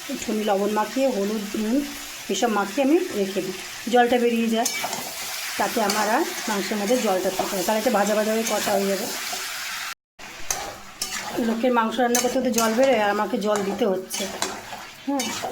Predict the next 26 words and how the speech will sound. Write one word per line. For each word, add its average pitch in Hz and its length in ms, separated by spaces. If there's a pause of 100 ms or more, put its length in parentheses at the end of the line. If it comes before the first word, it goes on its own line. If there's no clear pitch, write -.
(600)
কষা 214 260
কষা 214 260
হোক 202 200
বন্ধুরা, 214 320 (720)
একটু - 140 (120)
জল 202 140 (100)
না 208 120
দিলে 214 140 (200)
মশলাটা 214 400
পুড়ে - 240
যাবে। 226 160 (100)
যাক, 240 140 (460)
আমি 220 140
এদিকে 214 260
দেখো 208 160 (100)
ডাল 202 200
বসাবো 208 380
বলে 226 160 (1600)
একটু - 200
বেশি 214 180
করে 226 200
রাঁধুনি, 208 280 (100)
অল্প 208 120 (100)
করে 226 180
পাঁচ 185 200
ফোড়ন 247 220